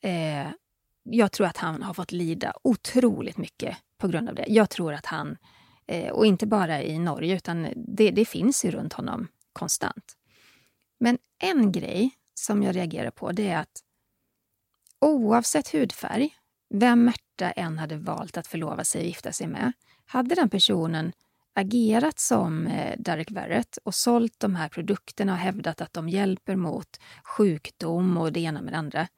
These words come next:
då hade medierna skrivit om det i alla fall. Då, det spelar ingen roll vilken hudfärg den här personen hade haft, utan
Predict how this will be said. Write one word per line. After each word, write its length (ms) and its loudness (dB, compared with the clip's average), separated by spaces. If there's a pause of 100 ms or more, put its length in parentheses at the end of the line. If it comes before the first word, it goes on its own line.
(440)
då 140 0
hade 440 2
medierna 460 2
skrivit 540 -6
om 120 -2
det 320 -6
i 200 -6
alla 380 -4
fall. 480 -4 (420)
Då, 260 2
det 160 2
spelar 260 2
ingen 240 4
roll 260 2
vilken 260 -2
hudfärg 500 -2
den 140 -6
här 100 -6
personen 380 -8
hade 180 -4
haft, 440 -4
utan 340 -2